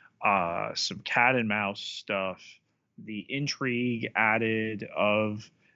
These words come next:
the Inquisitors, uh, the, the several of them that we got. Um, it, it's a meal.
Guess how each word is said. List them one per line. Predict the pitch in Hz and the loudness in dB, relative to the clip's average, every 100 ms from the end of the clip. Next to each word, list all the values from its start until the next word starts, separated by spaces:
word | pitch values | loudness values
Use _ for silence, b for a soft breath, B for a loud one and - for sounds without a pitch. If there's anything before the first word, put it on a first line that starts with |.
| _ | _
the | 120 117 | 2 4
Inquisitors, | 113 - 110 110 104 104 101 101 - - b b b _ 107 | 4 2 2 2 2 2 0 0 -4 -6 b b b _ -4
uh, | 104 95 92 90 90 | -2 -4 -4 -6 -4
the, | 95 90 - | -2 -4 -2
the | 110 | 2
several | - - 147 143 135 120 113 | 4 6 6 6 2 2 2
of | 117 104 101 | -2 -2 -4
them | 104 98 92 - _ 104 | -4 -4 -6 -10 _ -6
that | 110 92 | -4 -2
we | 95 | -2
got. | 98 95 90 87 - _ _ _ _ - | 0 2 2 -2 -4 _ _ _ _ -2
Um, | 95 87 82 82 - _ _ | 0 -2 -6 -10 -16 _ _
it, | 104 104 - | -4 -4 -4
it's | 156 - | 0 4
a | 156 | 6
meal. | 151 139 151 110 65 | 6 4 2 0 -4